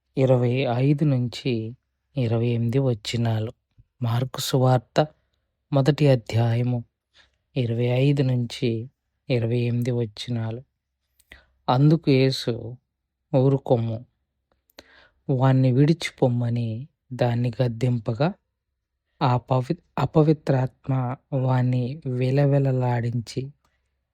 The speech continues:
పెద్ద కేక వేసి వాణ్ణి విడిచిపోయింది."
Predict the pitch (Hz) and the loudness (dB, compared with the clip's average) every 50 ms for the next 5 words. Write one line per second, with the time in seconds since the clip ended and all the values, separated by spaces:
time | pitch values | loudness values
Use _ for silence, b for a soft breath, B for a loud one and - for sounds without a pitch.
0 | _ _ _ _ - 127 123 120 123 127 120 - - 127 123 123 - - 127 123 | _ _ _ _ 0 0 0 2 0 0 0 0 0 0 0 0 0 0 0 0
1 | 123 123 123 - - - 131 120 117 113 127 156 _ _ _ _ _ _ _ _ | 0 -2 -4 -6 -6 -4 -4 -4 -4 -6 -8 -12 _ _ _ _ _ _ _ _
2 | 131 120 123 120 117 120 120 131 156 175 156 143 120 113 - - - - _ _ | -4 -2 0 0 0 0 0 2 2 2 2 0 -2 -4 -10 -14 -16 -18 _ _
3 | 135 127 131 131 131 | -8 -8 -8 -10 -14